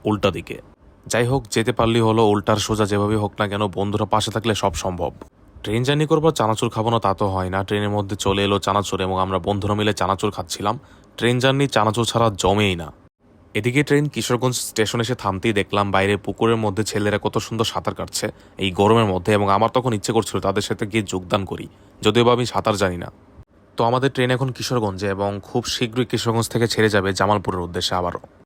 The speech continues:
হ্যাঁ, ট্রেন চলতে চলতে এখন প্রায় সন্ধ্যা এবং আমরা তখন এসে পৌঁছে গেলাম হচ্ছে ময়মনসিংহের আগের স্টেশন গৌরীপুরে।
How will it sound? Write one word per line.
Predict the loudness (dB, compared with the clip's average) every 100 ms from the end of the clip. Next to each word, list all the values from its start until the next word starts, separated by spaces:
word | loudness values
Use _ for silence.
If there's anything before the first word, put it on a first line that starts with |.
| -18 -14 -14
হ্যাঁ, | -2 0 2
ট্রেন | 2 2
চলতে | 2 2
চলতে | 2 0 2 2 4
এখন | 2 0
প্রায় | 2 2
সন্ধ্যা | 2 0 0 0 -2
এবং | -2 -2
আমরা | -2 -2
তখন | -2 -2 -2
এসে | -4 -6
পৌঁছে | -2 -2 -2 -2
গেলাম | 0 0
হচ্ছে | 0 -2 -2 0
ময়মনসিংহের | 0 0 -2 -2 0
আগের | 0 0 -2
স্টেশন | -4 -8 -4 -4
গৌরীপুরে। | 2 2 2 -2 -8